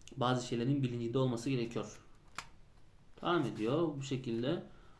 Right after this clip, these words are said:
E, ondan sonra "Bitirirken" diye bir başlık atılmış. E,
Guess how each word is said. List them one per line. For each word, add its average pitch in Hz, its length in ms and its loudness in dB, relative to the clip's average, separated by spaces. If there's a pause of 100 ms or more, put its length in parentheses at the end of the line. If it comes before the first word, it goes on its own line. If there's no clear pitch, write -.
(400)
E, 120 60 0
ondan 120 540 4
sonra 135 580 0
"Bitirirken" 131 640 0
diye 101 120 -4
bir 104 40 -6
başlık 110 260 -6
atılmış. 120 600 -2 (760)
E, - 40 -6